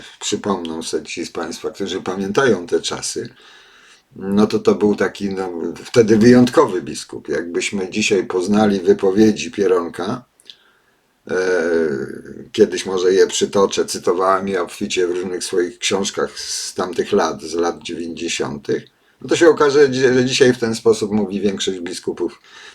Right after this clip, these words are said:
i bardzo, bardzo, bardzo wielu kapłanów polskich. Natomiast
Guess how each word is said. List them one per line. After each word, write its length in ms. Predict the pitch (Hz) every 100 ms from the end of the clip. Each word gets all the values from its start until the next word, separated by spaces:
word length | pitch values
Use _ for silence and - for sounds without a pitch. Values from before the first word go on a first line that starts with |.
| -
i 80 | 120
bardzo, 500 | 127 120 107 101 107
bardzo, 520 | - - 101 - 104
bardzo 400 | 110 104 180 92
wielu 360 | 98 95 87 - - - -
kapłanów 560 | - 80 104 80 80 -
polskich. 460 | 55 50 - - _ _ - _
Natomiast 800 | 98 113 175 214 139 82 - -